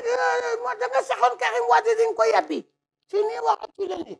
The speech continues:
Parce que Sénégal dëkk la boo xam ne les gens, ils parlent trop. Te Karim dañu ko war a bàyyi mu kii. Voilà.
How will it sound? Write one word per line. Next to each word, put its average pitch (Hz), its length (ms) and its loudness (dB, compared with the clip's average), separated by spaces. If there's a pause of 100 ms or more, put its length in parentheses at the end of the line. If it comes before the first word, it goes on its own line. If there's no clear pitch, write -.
(160)
Parce - 300 -4
que 480 140 -2
Sénégal 466 520 0
dëkk 494 220 0
la 480 200 4
boo 453 180 4
xam 440 220 -2
ne 466 180 -6 (260)
les 440 200 2
gens, 370 200 4
ils 440 140 2
parlent 440 340 2
trop. - 240 6 (260)
Te - 160 -2
Karim 453 440 6
dañu 480 320 -4
ko 494 180 -4
war 453 200 2
a 453 100 -10
bàyyi 480 300 4
mu 440 180 -8
kii. 392 240 -12 (580)
Voilà. 123 420 0